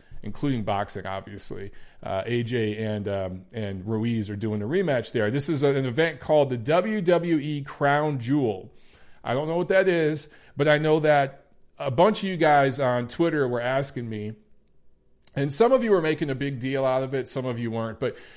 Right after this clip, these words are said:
you're asking me what I thought about Tyson Fury doing this wrestling thing. I think it's a good idea. Now, look, is there a risk of injury? Yeah, there's a risk of injury doing anything physical.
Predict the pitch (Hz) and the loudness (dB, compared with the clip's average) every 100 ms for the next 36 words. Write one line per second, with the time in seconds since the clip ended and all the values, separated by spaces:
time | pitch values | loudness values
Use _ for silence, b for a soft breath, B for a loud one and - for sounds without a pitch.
0 | B 147 165 185 - 190 175 151 147 139 | B -2 2 2 0 0 0 2 2 2
1 | 139 147 165 147 120 117 113 131 135 131 | 0 0 2 0 2 0 0 -2 -4 -4
2 | 120 123 123 120 120 117 113 113 143 160 | -4 0 0 0 0 -2 -4 -2 0 0
3 | 135 120 107 113 101 - b b b - | -2 -6 -6 -6 -6 -12 b b b -2
4 | 165 214 220 196 180 165 - 143 151 147 | 2 2 4 2 2 -4 -4 -2 0 0
5 | 127 113 127 98 113 _ b b b b | 0 -4 -6 -8 -14 _ b b b b
6 | b b - 156 160 147 143 113 - - | b b -2 0 0 0 -2 -4 -8 -20
7 | _ - - - 220 190 165 190 190 175 | _ -20 -10 -2 0 0 4 4 4 2
8 | 156 165 160 - 123 143 147 151 156 156 | 2 0 0 -2 0 -2 -2 -2 0 0
9 | 156 147 b b - 170 185 190 185 180 | -2 -6 b b -14 -4 2 4 6 4
10 | 175 - 165 147 151 170 160 - 135 147 | 2 -2 0 0 0 -2 -2 -2 -2 -2
11 | 135 131 135 127 117 156 151 147 139 - | -2 -2 -2 -4 -2 0 0 -2 -6 -8
12 | 180 196 208 196 180 156 - 175 156 117 | -4 -2 -2 0 0 0 0 2 2 -2
13 | 110 - | -10 -16